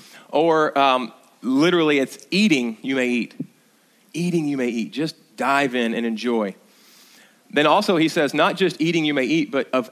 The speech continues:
every tree." Again, every other tree you can just have at. And I think when we miss the bounty of what God gives to us,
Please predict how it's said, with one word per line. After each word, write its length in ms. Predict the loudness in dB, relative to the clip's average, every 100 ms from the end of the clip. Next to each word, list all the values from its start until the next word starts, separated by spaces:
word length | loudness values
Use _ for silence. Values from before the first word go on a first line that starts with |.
| -2
every 320 | -2 -2 -6
tree." 320 | -4 -6 -8 -18 _ _ _ _ _ _ _ _ _ _
Again, 380 | -4 0 0 0 -8 -8 0
every 280 | 2 2
other 180 | 2 0
tree 260 | 0 0 0
you 140 | -2
can 160 | -2 -4
just 160 | -6
have 320 | -8 -4 -2 0
at. 260 | -4 -6 _ _ _ _ _ _ _ -20 _ -20 -20 -12 -2
And 80 | 0
I 80 |
think 280 | 2 2 2
when 360 | 2 2 0 -2
we 200 | 0 0
miss 440 | 2 2 0 -4
the 160 | -6 -4
bounty 680 | -2 0 2 2 0 0 0
of 220 | -2 -2
what 220 | -2 -2 0
God 280 | 0 0
gives 260 | 0 -2 -2
to 180 | 0 0
us, 300 | 0 -6